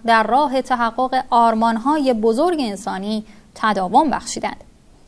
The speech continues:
در ادامه پیام‌های تسلیت به مناسبت درگذشت مهندس عزت الله صحابی هم سیصد نفر از فعالان فرهنگی، مدنی و اجتماعی اصفهان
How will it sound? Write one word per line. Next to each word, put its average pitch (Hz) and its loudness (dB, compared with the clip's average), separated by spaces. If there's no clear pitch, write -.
در 269 6
ادامه 277 2
پیام‌های 247 2
تسلیت 240 2
به 262 2
مناسبت 247 0
درگذشت 247 0
مهندس 247 -2
عزت 226 0
الله 214 0
صحابی 220 0
هم 330 -2
سیصد 269 0
نفر 277 2
از 269 0
فعالان 247 2
فرهنگی، 226 2
مدنی 233 0
و 285 2
اجتماعی 254 0
اصفهان 240 2